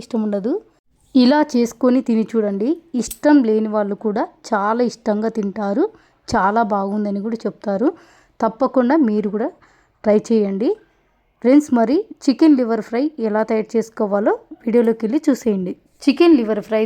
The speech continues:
తయారు చేయడం కోసం చికెన్ లివర్ను నీచు వాసన లేకోకుండా బాగా కడిగి తీసుకోవాలి.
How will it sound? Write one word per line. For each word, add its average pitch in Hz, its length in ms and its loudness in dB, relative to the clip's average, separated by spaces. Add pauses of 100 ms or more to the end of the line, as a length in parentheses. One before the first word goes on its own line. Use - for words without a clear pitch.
(100)
తయారు 190 260 -2
చేయడం 196 320 -4
కోసం 202 280 0 (440)
చికెన్ 294 320 4
లివర్ను 202 400 -2 (460)
నీచు 294 300 4
వాసన 262 400 -4
లేకోకుండా 190 560 -4 (520)
బాగా 202 320 -2
కడిగి 214 320 -6
తీసుకోవాలి. 196 720 -6